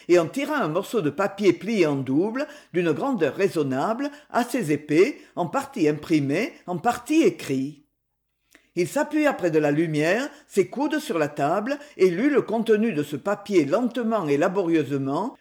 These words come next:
suivant chaque mot avec son doigt épais, quelquefois s'arrêtant très longtemps sur une syllabe,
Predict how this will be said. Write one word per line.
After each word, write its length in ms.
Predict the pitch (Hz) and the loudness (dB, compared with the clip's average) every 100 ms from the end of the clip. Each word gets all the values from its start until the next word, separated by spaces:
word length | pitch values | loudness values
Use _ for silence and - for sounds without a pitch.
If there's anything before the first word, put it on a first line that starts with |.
| - | -6
suivant 420 | 262 277 208 156 | 0 2 2 0
chaque 280 | - 254 247 | -2 -2 0
mot 300 | 196 226 185 | 2 4 2
avec 220 | 147 151 | 2 -2
son 160 | 156 | -2
doigt 260 | 147 165 202 | 0 2 2
épais, 540 | 139 139 147 165 294 - - | 2 -2 2 2 2 -4 0
quelquefois 580 | 269 262 240 - 208 269 | 0 2 -4 0 2 2
s'arrêtant 520 | - 175 170 170 156 | 2 0 0 0 -4
très 200 | - 277 | -2 2
longtemps 420 | 254 208 240 214 | 2 2 2 2
sur 200 | 151 147 | 2 0
une 140 | 143 143 | 0 0
syllabe, 720 | - 160 139 143 196 247 302 | -2 0 2 2 0 -2 -6